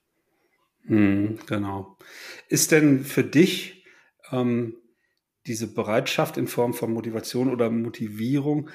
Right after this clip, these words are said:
beides, ähm, hilfreich? Oder würdest du sagen, weil viele sagen ja, ähm, dieses Extrinsische ist bäh, bäh, das, das wollen wir nicht, es braucht keine Motivierung, weil Menschen sind halt,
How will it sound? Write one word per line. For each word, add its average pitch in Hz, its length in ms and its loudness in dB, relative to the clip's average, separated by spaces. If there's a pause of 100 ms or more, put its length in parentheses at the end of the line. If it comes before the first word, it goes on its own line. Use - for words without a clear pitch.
(420)
beides, 175 1120 4
ähm, 127 480 0 (180)
hilfreich? 151 840 -4 (260)
Oder 127 420 2
würdest 135 340 0
du 127 80 -2
sagen, 117 320 2
weil 113 80 2
viele 156 260 0
sagen 127 320 4
ja, 123 260 0 (400)
ähm, 113 440 2
dieses 117 400 -4
Extrinsische 135 800 2
ist - 340 -2
bäh, 131 160 4
bäh, 139 320 4 (240)
das, - 160 -6
das - 340 -6
wollen 170 240 8
wir 180 80 2
nicht, 190 260 0
es 135 140 -10
braucht 185 300 0
keine 170 200 8
Motivierung, 170 760 2
weil 123 180 4
Menschen 127 380 0
sind 160 240 0
halt, 170 260 0